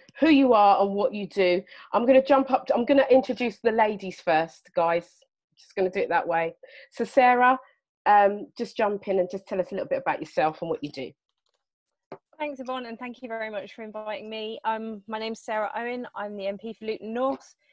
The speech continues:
Speaker 2: I was elected in December, and it's fair to say that this isn't how I imagined the first few months <laughs> of, um, being an elected representative to look like. Um, I had my baby in February,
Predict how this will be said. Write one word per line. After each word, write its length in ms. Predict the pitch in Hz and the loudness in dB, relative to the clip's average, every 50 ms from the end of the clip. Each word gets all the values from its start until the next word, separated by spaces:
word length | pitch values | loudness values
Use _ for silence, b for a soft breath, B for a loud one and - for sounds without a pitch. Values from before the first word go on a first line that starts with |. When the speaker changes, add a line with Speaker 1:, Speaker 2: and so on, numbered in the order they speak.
| _ _ _ _ - | _ _ _ _ -8
Speaker 2:
I 40 | 214 | -8
was 100 | 220 233 | -6 -4
elected 400 | 233 247 - - - - 226 - | -4 -4 -6 -6 -8 -10 -8 -8
in 140 | 233 220 208 | -8 -8 -8
December, 680 | - 214 - - 226 220 214 208 202 208 214 254 269 - _ _ _ - | -10 -12 -8 -4 -4 -4 -4 -4 -4 -2 -2 -2 -4 -8 _ _ _ -10
and 120 | 208 208 | -8 -8
it's 220 | 208 - - - - | -8 -8 -10 -12 -6
fair 220 | - 226 214 208 - | -4 -2 -2 -2 -4
to 80 | - 208 | -10 -10
say 220 | - 226 202 202 | -6 -2 -2 -2
that 160 | 180 185 - - | -2 -6 -8 -8
this 220 | 202 214 - - | -10 -10 -10 -12
isn't 240 | 202 190 208 196 190 | -14 -12 -12 -12 -14
how 220 | 196 - 220 202 202 | -10 -8 -4 -2 -2
I 140 | 202 196 | -2 -2
imagined 540 | 202 202 202 196 196 - 202 196 196 196 185 - | -2 -2 -4 -6 -6 -6 -10 -10 -10 -12 -12 -14
the 60 | 202 | -14
first 340 | - - 208 196 196 - - | -8 -6 -4 -4 -4 -6 -10
few 180 | - 214 190 202 | -12 -10 -8 -6
months 500 | 196 185 185 - - - - - - - _ _ _ _ _ _ - | -6 -8 -8 -10 -14 -16 -16 -16 -18 -20 _ _ _ _ _ _ -6
<laughs> 220 | 208 240 254 226 269 | -6 -6 -2 0 0
of, 120 | 254 240 220 214 220 | 0 0 -2 -8 -6
um, 360 | - 196 202 202 196 196 202 - | -2 0 2 2 2 0 -2 -4
being 220 | 202 196 196 196 | -6 -6 -6 -6
an 80 | 190 190 | -4 -4
elected 420 | 190 190 190 196 - - 214 180 | -4 -4 -4 -6 -8 -12 -12 -8
representative 800 | 190 190 - _ _ _ - 208 185 202 190 - 185 214 202 180 _ _ _ | -8 -8 -8 _ _ _ -14 -10 -8 -8 -8 -8 -8 -8 -10 -10 _ _ _
to 80 | - 202 | -10 -8
look 160 | - - - - | -8 -8 -6 -6
like. 300 | 185 190 185 190 - _ _ _ _ _ _ _ _ _ _ - 196 | -6 -4 -4 -4 -6 _ _ _ _ _ _ _ _ _ _ -8 -4
Um, 240 | 196 202 196 190 - | -4 -4 -4 -4 -6
I 60 | 185 | -6
had 160 | 190 247 220 | -6 -6 -6
my 120 | 226 214 202 | -6 -4 -2
baby 360 | - 226 226 220 - 226 208 | -2 -2 -2 -2 -4 -6 -8
in 120 | 196 202 | -8 -8
February, 520 | - - 226 208 - 226 226 233 254 240 | -6 -4 -4 -4 -4 -6 -6 -6 -6 -8